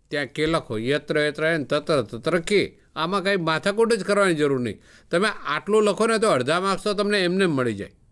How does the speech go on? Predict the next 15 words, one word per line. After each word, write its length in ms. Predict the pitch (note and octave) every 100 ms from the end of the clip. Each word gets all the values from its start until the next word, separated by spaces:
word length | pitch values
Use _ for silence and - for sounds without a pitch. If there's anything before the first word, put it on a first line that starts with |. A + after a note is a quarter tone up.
| _ -
મિત્રો. 300 | C3+ B2 A2 - - - - -
એટલે 180 | - A#2
મારે 280 | G2 G2+ A2+
તમને 240 | C3 C3+
કંઈ 200 | C3+ B2 - _ _ _ _ -
એવો 180 | A2 A#2+
કંઈ 220 | B2+ B2 G2 - - _ - - - _ - - - -
શોર્ટકટ 520 | - C3+ C3+ - C#3
કંઈ 160 | C3 D3
બતાવવાની 420 | C3 C3 C#3+ C#3+
જરૂર 300 | A2 B2 D#3
નહીં. 200 | E3+ B2 - - - - _ -
પણ 280 | G3+ G#3 F#3+ _ _ _ _ _ _ _ _ _ _ _ _
રકમ 600 | G#2+ A2 B2+ B2+ - A#3 A#3+
ઉપરથી 520 | F#3+ G3 E3 F3